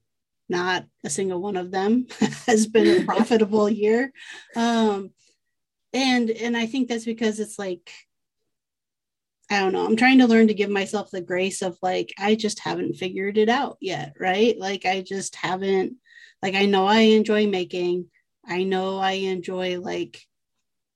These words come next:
Speaker 1: sharing that in a more, like, inspirational way versus, like, a tutorial way. Like, I've
Speaker 2: Yeah.
Speaker 1: figured that out about myself. Um, what I haven't figured out is, like,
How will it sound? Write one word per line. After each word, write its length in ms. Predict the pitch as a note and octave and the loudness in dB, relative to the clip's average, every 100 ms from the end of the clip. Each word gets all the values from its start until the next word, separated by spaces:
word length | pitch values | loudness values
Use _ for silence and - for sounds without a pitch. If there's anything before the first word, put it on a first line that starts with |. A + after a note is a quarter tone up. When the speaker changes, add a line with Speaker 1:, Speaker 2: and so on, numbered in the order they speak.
| _ _ _ - | _ _ _ -14
Speaker 1:
sharing 840 | - - F#3+ F#3+ G3+ A3+ A#3+ A3+ | -12 -8 -6 -2 2 4 4 4
that 480 | A#3+ B3+ C4 B3+ - | 2 2 0 -2 -4
in 200 | G3+ G3 | -4 -2
a 80 | F#3+ | -4
more, 400 | F#3+ F#3+ F#3 F3+ | -2 -2 -2 -4
like, 320 | F#3 F#3 - - _ _ _ _ _ _ _ _ _ - | -6 -10 -12 -20 _ _ _ _ _ _ _ _ _ -6
inspirational 880 | G3+ - - F#3 F#3 G#3+ B3 A#3 A3+ | -4 -4 -6 -4 -2 -2 0 2 4
way 240 | A3+ A3+ | 4 4
versus, 520 | G#3+ F#3+ - F#3 F3+ | 2 -4 -8 -10 -8
like, 240 | F3+ F3+ F3 | -8 -8 -8
a 220 | D#3+ E3+ | -8 -8
tutorial 680 | - D3+ G3 F#3 F#3+ G3 F#3+ | -10 -8 -6 -4 -4 -6 -8
way. 340 | G3 G3+ A3+ | -6 0 0
Like, 220 | G#3+ F3+ | 0 -2
I've 200 | F#3 F3 | -4 -6
Speaker 2:
Yeah. 180 | D3+ A#2+ - | -8 -8 -8
Speaker 1:
figured 420 | F#3+ F3+ F#3+ F3+ | -10 -6 -8 -4
that 200 | F3 F#3 | -4 -2
out 180 | G3 G3 | -2 -4
about 240 | G3+ G#3 | -4 -4
myself. 560 | G#3 G#3 - G#3 A3 A3+ _ _ _ _ _ _ _ _ _ _ _ _ _ - | -2 -4 -4 -4 -4 -6 _ _ _ _ _ _ _ _ _ _ _ _ _ -2
Um, 640 | A#3+ A3 G3 F#3 F#3 G3 _ _ | 4 4 4 0 -2 -10 _ _
what 180 | G3+ G#3+ | 0 0
I 40 | |
haven't 440 | G3+ - A#3 B3+ A3+ | 0 -2 0 0 0
figured 340 | A#3+ A3 G#3 | 2 2 2
out 260 | G3+ G3+ F#3+ | -2 -4 -8
is, 180 | F#3 | -10
like, 480 | F#3 F3+ F3+ F3 - | -8 -6 -4 -6 -8